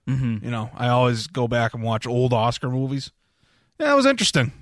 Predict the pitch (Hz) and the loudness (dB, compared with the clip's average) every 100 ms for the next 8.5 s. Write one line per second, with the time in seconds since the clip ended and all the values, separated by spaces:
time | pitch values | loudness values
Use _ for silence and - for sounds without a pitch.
0 | - 120 135 135 135 135 123 127 123 113 | -8 -2 0 0 0 0 -2 -2 -4 -4
1 | 101 98 107 117 123 165 85 - - - | -8 -8 -8 -4 -2 -2 -4 -12 -16 -14
2 | - - - 190 220 - - 165 107 - | -14 -14 0 4 4 4 4 4 4 -2
3 | - 156 123 135 147 190 143 139 165 - | -2 2 4 4 4 6 6 6 2 2
4 | 147 139 185 180 101 247 113 - 127 156 | 0 0 0 0 0 -2 0 2 4 4
5 | 165 135 123 107 107 - 131 110 208 220 | 4 2 0 -2 -4 -4 -4 -4 -2 -2
6 | - 147 165 156 127 98 110 110 120 123 | -2 0 0 0 -4 -8 -8 -4 -4 -4
7 | 123 127 127 - 139 139 123 127 139 139 | -4 -2 -4 -2 0 2 4 4 4 4
8 | 156 160 190 120 90 | 4 4 2 0 -4